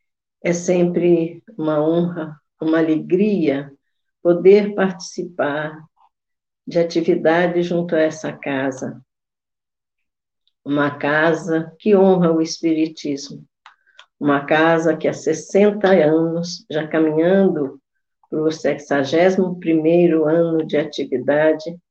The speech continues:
vem prestando serviços maravilhosos a todos aqueles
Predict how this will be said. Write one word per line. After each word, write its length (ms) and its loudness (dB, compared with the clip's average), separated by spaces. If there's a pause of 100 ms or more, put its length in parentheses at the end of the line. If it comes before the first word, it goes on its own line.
(360)
vem 260 4
prestando 640 2
serviços 1200 -8 (500)
maravilhosos 1300 2 (720)
a 160 -6
todos 540 2
aqueles 760 0